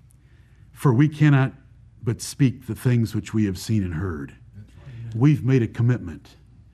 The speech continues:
and we've been ordained the apostles of the Lord Jesus Christ. These words just, I love these words right now. "Not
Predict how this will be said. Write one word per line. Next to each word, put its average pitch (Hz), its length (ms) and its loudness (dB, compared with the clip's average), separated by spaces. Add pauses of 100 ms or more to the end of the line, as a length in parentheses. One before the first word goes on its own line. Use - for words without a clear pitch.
(180)
and 101 120 -6
we've 127 180 2
been 127 140 2
ordained 120 480 2
the 117 120 0
apostles 135 640 -4 (280)
of 113 140 -8
the 113 60 -2
Lord 127 240 2
Jesus 120 400 0
Christ. 113 400 -2 (440)
These 143 320 2
words 135 400 0
just, - 340 -6 (300)
I 120 180 -6
love 120 420 0
these 120 240 0
words 107 340 -2
right 113 280 -2 (340)
now. 85 480 -8 (1040)
"Not 135 580 2